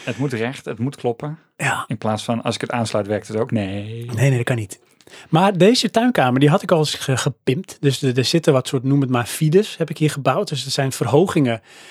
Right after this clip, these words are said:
Speaker 2: waar je dan weer meer troep op kwijt kan.
Speaker 1: Maar dat heb je zelf gebouwd?
Speaker 2: Ja.
Speaker 1: Oh, dat verklaart wel een hoop.
Speaker 2: Ja, dit niet. Die stond er al.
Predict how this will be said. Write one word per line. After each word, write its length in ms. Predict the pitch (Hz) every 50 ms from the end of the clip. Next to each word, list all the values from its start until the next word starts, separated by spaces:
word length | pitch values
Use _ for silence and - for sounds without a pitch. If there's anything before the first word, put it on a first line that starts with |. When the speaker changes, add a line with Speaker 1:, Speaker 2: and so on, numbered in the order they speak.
| - - - _ _ _ _
Speaker 2:
waar 240 | - 127 131 131 131
je 60 | 131
dan 160 | 127 127 123 120
weer 160 | 117 117 117
meer 160 | 120 120 117
troep 220 | - - 151 147
op 80 | - -
kwijt 260 | - - 156 143 -
kan. 220 | - - 151 175 214
Speaker 1:
Maar 100 | 156 156
dat 80 | 156
heb 100 | 170 170
je 60 | -
zelf 280 | 151 - 269 330 311 -
gebouwd? 340 | - 123 98 90 87 87 87
Speaker 2:
Ja. 300 | 127 139 160 143 107 92
Speaker 1:
Oh, 100 | - 127
dat 120 | 127 127 -
verklaart 320 | - - 220 226 220 -
wel 140 | - 104 95
een 60 | 92 92
hoop. 220 | 92 90 - _ -
Speaker 2:
Ja, 160 | 151 147 147 139
dit 320 | 135 131 175 214 220 -
niet. 280 | 180 143 120 117 - -
Die 100 | - 160
stond 300 | 175 - - 151 127 123
er 100 | - 110
al. 240 | 107 101 101 101 -